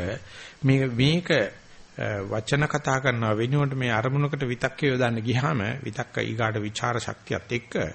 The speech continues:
ඊට පස්සේ යාගේ මූලිකම මේ හැදියාවක සදාචාරයක ලකුණක් එනවා. ඒක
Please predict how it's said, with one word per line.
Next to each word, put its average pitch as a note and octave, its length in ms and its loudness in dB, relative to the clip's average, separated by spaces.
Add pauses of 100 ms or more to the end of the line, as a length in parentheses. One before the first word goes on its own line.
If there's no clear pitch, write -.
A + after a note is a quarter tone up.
(380)
ඊට F3 200 0
පස්සේ F3 320 -2
යාගේ F#3 360 2
මූලිකම E3 640 4 (840)
මේ A2 380 -6
හැදියාවක B2 720 2 (680)
සදාචාරයක A#2+ 920 0 (380)
ලකුණක් C3+ 540 -4
එනවා. F#2+ 340 -4
ඒක A#2+ 200 -4